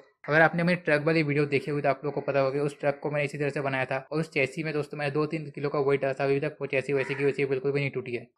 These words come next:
और ये तो दोस्तों Jeep होने वाला है, इसमें इतना weight ऐसे भी नहीं आएगा, तो ये काफ़ी मजबूत हो जाएगा। तो गाइस, finally मैंने इसमें बहुत सारे hole करके इनमें मैंने अगरबत्ती के sticks को डाल दिया है, जिससे कि ये बहुत ही मजबूत हो चुका है, अभी ये मुड़ेगा नहीं।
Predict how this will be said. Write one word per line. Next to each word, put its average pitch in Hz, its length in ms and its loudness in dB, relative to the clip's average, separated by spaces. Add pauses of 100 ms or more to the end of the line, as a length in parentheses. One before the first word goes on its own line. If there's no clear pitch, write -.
और 151 80 0
ये 156 120 2
तो 175 80 0
दोस्तों 180 260 0
Jeep 151 240 -4
होने 151 140 -2
वाला 139 160 4
है, 139 40 2
इसमें 147 220 -4
इतना 143 180 -6
weight 139 180 0
ऐसे 139 140 -4
भी 143 80 -4
नहीं 139 140 2
आएगा, 127 240 2
तो - 160 -6
ये 160 80 2
काफ़ी 156 280 2
मजबूत 135 340 0
हो 127 100 2
जाएगा। 110 220 -2 (360)
तो 170 60 0
गाइस, 185 180 4
finally 165 260 2
मैंने 175 100 2
इसमें 170 200 -2
बहुत 147 220 2
सारे 175 120 2
hole 151 200 2
करके 143 280 0
इनमें 139 220 -2
मैंने 147 240 -2
अगरबत्ती 147 460 -2
के 151 80 0
sticks - 240 -6
को 156 100 -4
डाल 143 200 4
दिया 139 120 2
है, 160 120 -2 (240)
जिससे 160 200 -4
कि 170 80 4
ये 170 60 8
बहुत 147 220 4
ही 165 40 4
मजबूत 143 360 0
हो 147 60 0
चुका 143 180 -2
है, 143 80 4
अभी 165 80 2
ये 170 60 4
मुड़ेगा 143 360 6
नहीं। 117 140 -6